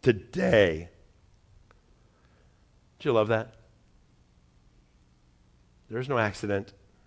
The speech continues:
This is the divine hand of the providence of God.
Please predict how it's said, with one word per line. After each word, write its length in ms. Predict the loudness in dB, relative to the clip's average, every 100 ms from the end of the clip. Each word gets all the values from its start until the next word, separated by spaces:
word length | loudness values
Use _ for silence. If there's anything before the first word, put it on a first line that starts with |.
| _ -16
This 120 | -12
is 140 | -8
the 100 | -6
divine 580 | -2 -2 2 2 2 0
hand 400 | -4 -4 -4 -6
of 140 | -6 -10
the 80 |
providence 580 | -12 -6 -4 -4 -6 -10
of 140 | -12 -10
God. 420 | -10 -12 -18